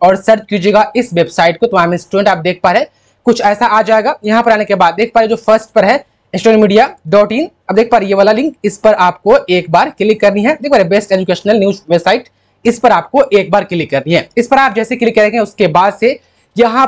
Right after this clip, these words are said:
पर जो डीएलएड का रिजल्ट आया है उसका post आपको दिख जाएगा। इसमें college list भी है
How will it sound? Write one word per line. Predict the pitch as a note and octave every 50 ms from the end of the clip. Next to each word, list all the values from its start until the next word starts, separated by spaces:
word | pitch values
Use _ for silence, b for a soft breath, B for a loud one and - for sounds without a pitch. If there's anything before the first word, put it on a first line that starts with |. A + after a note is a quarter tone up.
| B3+
पर | B3 A#3+ G#3 G3
जो | F3 B3 B3
डीएलएड | F#3 G#3 B3 A#3+ A#3+ B3 B3 A#3 -
का | C4
रिजल्ट | A#3+ G#3 G3 F3+ D3 G3+ A3+ B3 A#3+ -
आया | F#3+ G#3 G#3+
है | G3+ F#3+ G#3+ A3+ A#3+ - -
उसका | A3 - - - - A3+ G3 F#3+ - -
post | G#3+ A3+ A#3+ A#3+ - - -
आपको | F3+ F3+ F3 - - A3 A#3+
दिख | A#3+ D3+ E3+ A#3+ A#3+ G#3+
जाएगा। | F3+ G3 G3+ G3 F#3+ G3 - G#3+
इसमें | A3 - - G#3 C4 D4+ -
college | - G3 G3+ G#3+ A3+ A#3 G#3+
list | A3+ B3 B3+ - - A#3
भी | G#3+ D4
है | C#4 F#3 B2+ -